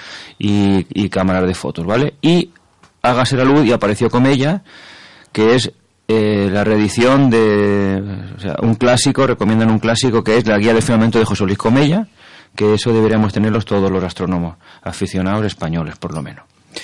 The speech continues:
Bien, eh, a-, aparece una nueva serie que va, tendrá muchos capítulos, espero, que se llama La observación del sistema solar, introducción,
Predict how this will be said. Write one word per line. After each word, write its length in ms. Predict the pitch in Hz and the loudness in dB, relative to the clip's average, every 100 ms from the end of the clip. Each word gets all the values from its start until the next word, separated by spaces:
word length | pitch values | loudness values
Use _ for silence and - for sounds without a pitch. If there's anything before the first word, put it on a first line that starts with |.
| - - - - | -18 -20 -20 -4
Bien, 380 | 135 131 87 - _ _ - _ - | 2 2 0 -6 _ _ -20 _ 0
eh, 460 | 120 120 117 117 - | 4 6 4 4 0
a-, 380 | - 120 117 - | 2 4 4 2
aparece 320 | - 123 143 | 2 2 4
una 80 | 156 | 4
nueva 240 | 156 147 | 6 4
serie 540 | 135 170 165 160 185 185 | 4 4 4 4 2 0
que 100 | 117 | 0
va, 120 | 110 | 2
tendrá 320 | 107 110 117 | 2 2 4
muchos 500 | 117 113 113 123 123 | 4 4 4 2 0
capítulos, 580 | 120 113 143 139 135 160 127 - | -2 0 2 2 2 0 -4 -8
espero, 580 | 104 - 135 151 190 _ _ _ _ _ _ _ _ - | -10 0 2 2 0 _ _ _ _ _ _ _ _ -4
que 120 | 110 | 0
se 80 | 117 | 4
llama 220 | 123 131 | 4 4
La 160 | 117 107 | 4 2
observación 520 | - 110 101 123 127 | 0 0 2 2 2
del 100 | 107 | 2
sistema 380 | 202 - 113 120 | 0 0 0 0
solar, 420 | 135 151 202 180 _ _ | 2 2 2 -2 _ _
introducción, 600 | - 113 101 90 - 90 | -4 0 2 0 -2 -4